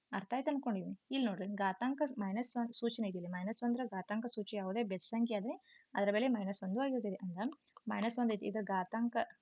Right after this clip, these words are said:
ಘಾತ ಸಂಖ್ಯೆ ಏನಾಗಿರ್ತೈತಿ? ಬೆಸ ಸಂಖ್ಯೆ ಆದ್ರೆ ಮೂರು ಅನ್ನೋದು ಬೆಸ ಸಂಖ್ಯೆ. ಇದ್ರ ಬೆಲೆ ಎಷ್ಟ್ ಆಕತಿ? ಮೈನಸ್ ಒಂದ್ ಆಕತಿ ಅಂತ ಹೇಳಿ. ಅದ್ ಹೆಂಗಂತ ನೋಡಿದ್ರ, ಮೈನಸ್ ಒಂದನ್ನ ಮೂರ್ ಸತಿ ಗುಣಾಕಾರ ಮಾಡಿದಾಗ ನಮ್ಗೆ ಏನ್ ಬರ್ತೈತಿ?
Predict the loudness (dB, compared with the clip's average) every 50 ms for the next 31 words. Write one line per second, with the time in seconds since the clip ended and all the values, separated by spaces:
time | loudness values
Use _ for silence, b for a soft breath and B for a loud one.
0 | _ _ _ _ _ _ _ -4 0 0 0 0 0 -2 -2 -2 0 0 0 0
1 | 0 0 0 0 -2 -2 -2 -4 -4 -6 -10 -6 -2 0 0 0 0 -2 0 2
2 | 2 4 4 2 2 2 0 -2 -6 _ _ _ _ _ _ _ 0 2 2 4
3 | 4 2 2 2 0 0 0 0 -2 0 0 -2 -2 0 0 0 2 2 2 4
4 | 4 2 2 0 -2 -2 -2 0 0 2 2 2 0 0 -2 -2 -2 -2 -2 0
5 | 0 0 -2 -2 -4 -4 -4 -2 -2 -2 -2 -2 -4 B B B B B -4 -2
6 | 0 2 2 2 2 2 2 2 0 0 -2 -2 -4 -2 -2 0 2 2 2 2
7 | 0 0 -2 -2 0 0 2 2 2 2 2 2 0 -2 -4 -4 -4 -2 -2 -2
8 | -2 -2 -2 -2 0 0 2 2 2 0 0 0 0 0 0 0 0 0 0 -2
9 | -6 -6 -6 -6